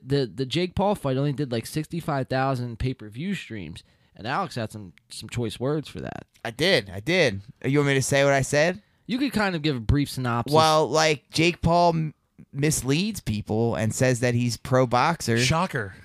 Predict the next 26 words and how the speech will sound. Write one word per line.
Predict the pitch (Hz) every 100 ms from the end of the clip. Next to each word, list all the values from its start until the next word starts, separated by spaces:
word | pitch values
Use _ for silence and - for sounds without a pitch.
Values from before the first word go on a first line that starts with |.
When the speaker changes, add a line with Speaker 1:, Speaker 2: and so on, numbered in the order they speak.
| - -
Speaker 2:
And, | 127 -
yeah, | 165 185 135 90
and | 123 127
that's | 131 151
why | 143 156 156
people | 143 135 147
even | 147 135
buy | 120 123 139
it | 127
in |
the | 113
first | - 165 175 -
place. | 120 123 117
But | 127 123 -
'cause | 139 151
his | 160
fights | 117 151 160 -
aren't | 147 143 117
sanctioned, | - 151 180 - 117
somebody's | - 143 190 185 175
gonna | 160 156 143
be | 139
knocking | 131 127 120
on | 123 117
his | 110 -
door | 135 143 117 101